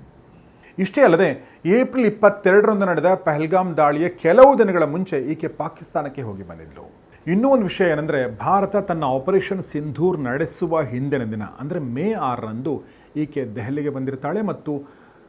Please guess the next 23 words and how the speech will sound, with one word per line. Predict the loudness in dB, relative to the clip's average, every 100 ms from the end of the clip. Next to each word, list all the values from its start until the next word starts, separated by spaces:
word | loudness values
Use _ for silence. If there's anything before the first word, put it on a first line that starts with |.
| -18 -2
ಪೂರ್ತಿ | 2 2 2 0 0
ದಿನ | 0
ಪಾಕಿಸ್ತಾನದ | -4 -6 -10 -6 -4 -4 -4 -4 -4
ಐ |
ಎಸ್ | -4 -6 -6 -6
ಐನ | -4 -6 -8 -10 -10
ಜೊತೆಗೆ | -10 -8 -6 -6
ಸಂಪರ್ಕದಲ್ಲಿರ್ತಾಳೆ, | -6 -10 -10 -12 -12 -12 -12 -16 -16 -18 -20 _ _ _ -10
ಅದು | -4 -2
ಕೂಡ | -2 -2
ಡ್ಯಾನಿಶ್ | -2 -4 -8 -10
ಜೊತೆಗೆ. | -12 -16 -18 -20 -20 _ _ _ _ _ _ 0
ಹೀಗೆ | 4 6
ಕಳ್ಳಾಟ | 6 6 4 4 4
ಆಡ್ತಾ | 0 0 -2
ಇದ್ದ | -2 -2
ಜ್ಯೋತಿ | -4 -4 -6 -4 -6
ಮಲ್ಹೋತ್ರಾಳ | -6 -6 -6 -8 -8 -6 -4
ಮುಖವಾಡ | -4 -6 -8 -6 -4 -4
ಮೇ | -6 -6 -6 -6
ಹದಿನಾರಕ್ಕೆ | -6 -8 -8 -8 -10 -12
ಕಳಚಿ | -10 -12 -14 -16
ಬೀಳುತ್ತೆ. | -18 -18 -20 -20